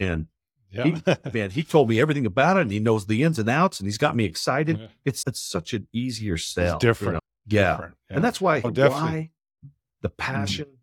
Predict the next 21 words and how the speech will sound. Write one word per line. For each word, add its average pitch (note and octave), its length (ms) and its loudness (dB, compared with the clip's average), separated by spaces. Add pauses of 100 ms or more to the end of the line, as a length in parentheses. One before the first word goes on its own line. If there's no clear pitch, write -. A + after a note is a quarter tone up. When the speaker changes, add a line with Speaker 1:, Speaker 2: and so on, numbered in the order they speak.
(140)
Speaker 1:
that's A2 260 0
the E2 120 -6
first - 360 -10
thing. G1+ 160 -20 (360)
It C3+ 100 -2
might F#3 180 0
be A2+ 100 0
Speaker 2:
No, G2 80 2
Speaker 1:
the G2 60 0
Speaker 2:
I F2 60 -4
Speaker 1:
biggest G2+ 280 2
Speaker 2:
love F2+ 80 -12
it. - 100 -20 (500)
Speaker 1:
thing. A2 80 0
Yeah. F2 240 -2
Speaker 2:
Yeah, A#2 240 2
it's G2 160 -6
biggest A2+ 400 0
thing, F2+ 220 -10
I F2+ 100 -10
think. - 420 -18